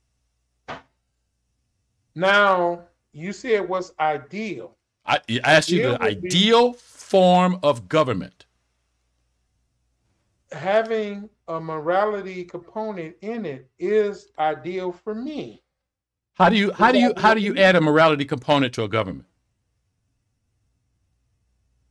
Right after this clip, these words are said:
Speaker 1: For example, I don't like, like, like using the example that Warren just gave.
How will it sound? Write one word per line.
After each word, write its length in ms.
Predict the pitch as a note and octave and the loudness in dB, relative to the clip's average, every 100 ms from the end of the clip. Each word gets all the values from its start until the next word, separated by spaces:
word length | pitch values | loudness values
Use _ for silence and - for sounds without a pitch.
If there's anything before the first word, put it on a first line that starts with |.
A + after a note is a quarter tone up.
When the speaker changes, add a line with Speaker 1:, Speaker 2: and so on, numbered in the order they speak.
| _ _ _ _ _ _ _ _ _ _ _ _ _ _ | _ _ _ _ _ _ _ _ _ _ _ _ _ _
Speaker 1:
For 180 | - F3+ | -6 -4
example, 600 | A3+ A3 E3+ D3+ - E3 - _ _ _ _ _ _ _ _ _ _ _ _ | -4 -8 -10 -12 -18 -20 -20 _ _ _ _ _ _ _ _ _ _ _ _
I 140 | D3 D3 | -8 -6
don't 500 | D#3+ F3+ F3 E3+ F3 _ | -4 -4 -4 -6 -12 _
like, 320 | E3+ E3 E3 | -6 -6 -6
like, 260 | D3+ D3+ C#3+ _ _ | -6 -6 -6 _ _
like 320 | D3 C#3+ C#3 _ _ | -10 -10 -10 _ _
using 540 | C#3+ G3+ F#3+ G#3+ G3+ | -12 -10 -6 -8 -8
the 400 | F#3+ F3 F3 F3 | -10 -12 -12 -12
example 480 | E3 D3 F3+ F#3 F3 | -12 -6 -6 -4 -6
that 140 | D#3 | -8
Warren 340 | C#3 D#3+ E3+ E3 | -8 -8 -8 -10
just 220 | D#3 D3+ | -14 -12
gave. 400 | F3 E3+ C3 C3 | -12 -12 -14 -20